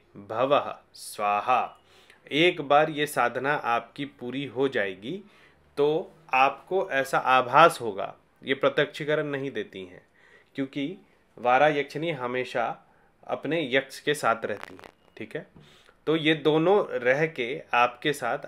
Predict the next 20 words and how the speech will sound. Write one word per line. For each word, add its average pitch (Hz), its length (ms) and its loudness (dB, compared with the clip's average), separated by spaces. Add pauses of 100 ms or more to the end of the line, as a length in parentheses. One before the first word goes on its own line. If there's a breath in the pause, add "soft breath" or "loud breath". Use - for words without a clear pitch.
(120)
आपकी 120 320 0
सुरक्षा 151 500 -2
करते 113 340 -10
हैं। 98 80 -14
सुरक्षा 127 460 -4
करते 139 280 -6
हैं 135 120 -4
किससे? - 460 -6 (480 loud breath)
आपकी 135 280 -4
सुरक्षा 147 420 -2
करते 131 320 -4
हैं 135 180 -4
तंत्र, 156 540 -2
प-, - 600 -8
परतंत्र, 131 540 0
जैसा 117 320 -2
भी 135 120 -4
तंत्र 117 360 -4
हो, 107 320 -8 (600 soft breath)
और 143 560 2